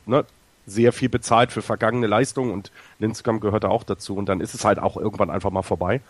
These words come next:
Ähm, aber ich würd mich wahnsinnig für ihn freuen, wenn er es schafft, bei den Angels, ähm,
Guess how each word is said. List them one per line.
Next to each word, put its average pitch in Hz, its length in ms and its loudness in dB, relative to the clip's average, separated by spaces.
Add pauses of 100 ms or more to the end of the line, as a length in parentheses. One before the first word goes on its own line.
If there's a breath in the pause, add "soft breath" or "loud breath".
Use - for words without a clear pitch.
(500 soft breath)
Ähm, 95 320 -2
aber 120 160 4
ich 143 120 6
würd 165 100 4
mich 117 220 2
wahnsinnig 135 420 4
für - 80 -4
ihn 113 80 -2
freuen, 104 400 -2
wenn 101 120 -2
er 98 40 0
es 98 100 -6
schafft, - 300 -2
bei 101 100 0
den 98 160 -4
Angels, 101 720 -4
ähm, 92 440 -2